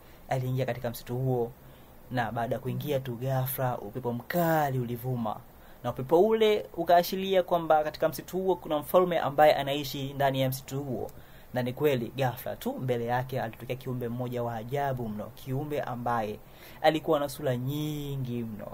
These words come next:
lakini na meno marefu mno, na mwili wake wote ulikuwa na magamba magamba kama vile mamba. Kiumbe yule alipomtokea yule mzee mbele, akacheka kwa sauti ya ajabu mno, ambayo sauti hiyo ilifika mpaka katika kijiji ambacho ametoka mzee yule.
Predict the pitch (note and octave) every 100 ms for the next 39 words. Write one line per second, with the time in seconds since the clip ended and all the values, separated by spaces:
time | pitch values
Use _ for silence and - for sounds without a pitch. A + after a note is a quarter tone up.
0 | - G#2 G#2+ - C#3 C#3 C3+ C3 B2+ C3+
1 | C3 A#2 G#2+ C3+ E3 D#3+ - B2+ A2+ A2+
2 | - - - - C3+ C3+ C3 - D3 D#3
3 | D#3 - F#3+ G#3+ A#3+ - E3+ D#3 D#3+ D3
4 | D3 D3 D3 D3+ D#3 D#3 D3 C#3 D3 C3
5 | C3 C#3 C3+ C#3+ B2+ A2+ - - - -
6 | - - - - - D#3 C#3+ D3+ D3 D3
7 | - C3+ C3+ C3 C3 C3+ B2+ B2 B2+ C#3
8 | C3+ E3 D#3 D3 - - - - - -
9 | C3 C3 D3+ C3 C3 C3+ C#3+ C3+ C#3 C3
10 | C3 C3 C3 C#3+ C3 C#3+ D3 C3 - B2
11 | B2 B2 B2 B2+ B2+ G3+ G3 - C#3 C3
12 | D#3+ D3+ C3+ - G#3+ F#3 E3+ - D3+ C3+
13 | C#3+ C#3+ C3 C3 - - - B2+ C3 C3
14 | - C3+ B2 C3 B2 A#2+ A#2+ A#2+ A#2 G2+